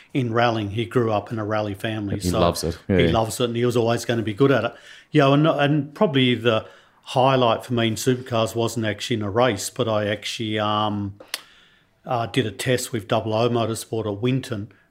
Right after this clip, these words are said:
Speaker 1: and it was Lowndes, Crompton, Rodney Forbes and myself. And we were at the end of day one, and I was the fastest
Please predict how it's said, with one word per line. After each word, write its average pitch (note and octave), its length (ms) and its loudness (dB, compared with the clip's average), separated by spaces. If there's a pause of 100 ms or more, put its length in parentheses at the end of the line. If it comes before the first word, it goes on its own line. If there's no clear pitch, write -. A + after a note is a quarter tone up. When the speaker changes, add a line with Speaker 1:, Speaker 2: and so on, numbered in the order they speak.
Speaker 1:
and A2+ 160 -6
it A2 60 -6
was G#2+ 340 -6
Lowndes, A2 680 -4 (120)
Crompton, A2 920 -4
Rodney G#2 280 -4
Forbes G#2+ 360 -4
and G#2 120 -6
myself. G#2 580 -6 (460)
And A2+ 380 -6 (100)
we A#2 120 0
were A2+ 120 0
at G#2+ 100 -4
the A2+ 100 -2
end G#2+ 160 -2
of G2+ 120 -8
day A2 280 0
one, A#2 260 0
and G#2+ 180 -6 (180)
I A2 80 2
was G#2 200 -6
the G#2+ 60 -12
fastest - 640 -2